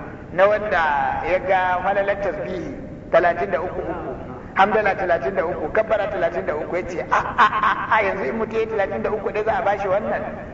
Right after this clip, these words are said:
Zai ce, "To, ni zan rinka yin ɗari ɗari." Ya yi tasbihi ɗari, ya yi hamdala ɗari, ya yi kabbara ɗari. To, da yake Allah ya yi mai arziki ran nan sai ya yi mafarkin tashin kiyama. Ga kiyama ta tashi, ana ta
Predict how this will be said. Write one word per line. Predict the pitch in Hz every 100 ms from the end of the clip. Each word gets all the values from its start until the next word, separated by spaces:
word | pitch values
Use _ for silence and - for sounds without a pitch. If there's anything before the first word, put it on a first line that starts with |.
| -
Zai | 202 214
ce, | 202
"To, | 196
ni | 202 233
zan | 220
rinka | 208 226 190
yin | 190
ɗari | 160 160 185
ɗari." | 151 135 - - - - - - - - - - - - -
Ya | 180
yi | 220
tasbihi | 208 190 220 226 202 180
ɗari, | 180 220
ya | 220
yi | 185 190
hamdala | 214 226 220 196
ɗari, | 196 226
ya | 220
yi | 190
kabbara | 196 190 196 170
ɗari. | 143 139 151 - - - - -
To, | 190
da | 185
yake | 220 247
Allah | 226 233 226 196
ya | 208 226
yi | 233
mai | 233
arziki | 220 226 185 180 202 220
ran | 214
nan | 208 214
sai | 220
ya | 220
yi |
mafarkin | 214 208 208 214 214
tashin | 220 214 214 220
kiyama. | 156 151 151 123 - - - - - - - - - - - - -
Ga | 170
kiyama | 170 185 196 180
ta | 156 156
tashi, | 156 151 151 151
ana | 226 196
ta | 208